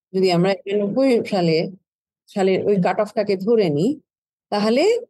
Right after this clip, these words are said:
সেই সময়কার আস্তে আস্তে যে চিন্তাগুলো,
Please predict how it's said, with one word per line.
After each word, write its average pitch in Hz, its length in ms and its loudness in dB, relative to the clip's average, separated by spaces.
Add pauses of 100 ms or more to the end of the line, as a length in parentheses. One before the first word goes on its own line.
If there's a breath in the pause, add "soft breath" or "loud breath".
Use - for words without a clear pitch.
(120)
সেই 370 360 2
সময়কার 262 720 0
আস্তে 208 320 -4
আস্তে 220 280 -2
যে 214 120 2
চিন্তাগুলো, 202 680 -2